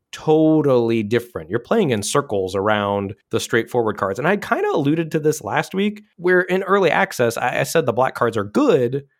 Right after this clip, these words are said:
but they're not more than the sum of their parts, which I do still kind of stand by. They are raw rate excellent, but they don't combine very well to do interesting things other than amass sacrifice synergies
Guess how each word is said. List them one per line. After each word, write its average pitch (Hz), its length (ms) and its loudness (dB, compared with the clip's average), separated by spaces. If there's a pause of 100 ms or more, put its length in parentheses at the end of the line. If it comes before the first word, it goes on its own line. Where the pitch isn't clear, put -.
(140)
but 156 120 0
they're 196 120 2
not 262 240 0 (360)
more 151 540 2
than 139 200 -2
the 120 80 0
sum 127 280 -2
of 107 160 -4
their 98 160 0
parts, - 680 -4 (200)
which 185 200 -2
I 180 100 -4
do 240 260 0
still 247 480 -4
kind 180 300 -4
of 135 80 -4
stand 156 240 -2
by. 82 160 -14
They 139 160 -2
are 147 400 -2 (100)
raw 139 680 0 (120)
rate 117 500 -2 (260)
excellent, 95 640 -6 (160)
but 135 160 -4
they 190 180 2 (220)
don't 254 400 0 (240)
combine 123 760 -2
very 110 200 2
well 107 200 0
to 107 100 -6
do 110 160 -2
interesting 110 440 -4
things 156 440 -2
other 220 240 2
than 139 380 -2 (340)
amass 127 680 -2
sacrifice 107 640 -4
synergies 92 640 -10